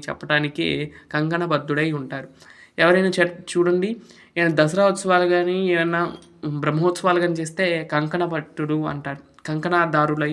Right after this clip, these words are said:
ఉన్నారు అని అంటారు వారు. ఈ కంకణానికి ఎందుకు అంటే కనుక అది రక్ష. ఆ తొమ్మిది రోజులు కావచ్చు, ఆ ఐదు రోజులు కావచ్చు, ఎటువంటి ఆటంకం లేకుండా వారికి గుర్తు చేయటం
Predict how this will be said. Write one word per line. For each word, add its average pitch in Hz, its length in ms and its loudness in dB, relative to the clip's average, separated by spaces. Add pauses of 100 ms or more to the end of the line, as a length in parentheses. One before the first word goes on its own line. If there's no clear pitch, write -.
(140)
ఉన్నారు 139 420 -2
అని 143 60 -6
అంటారు 156 340 -14
వారు. - 120 -14 (580)
ఈ 170 40 -4 (120)
కంకణానికి 202 540 0
ఎందుకు 175 320 -2
అంటే 170 180 0
కనుక 190 200 0
అది 156 120 0 (120)
రక్ష. - 240 -4 (480)
ఆ - 20 2 (180)
తొమ్మిది 151 300 0
రోజులు 156 220 0
కావచ్చు, 143 440 -4 (120)
ఆ - 20 0 (180)
ఐదు 147 160 -4
రోజులు 147 240 -2
కావచ్చు, 147 340 -4 (380)
ఎటువంటి 165 300 2 (140)
ఆటంకం 175 580 0
లేకుండా 165 340 -2 (120)
వారికి 160 300 0
గుర్తు 175 280 0 (100)
చేయటం 185 240 2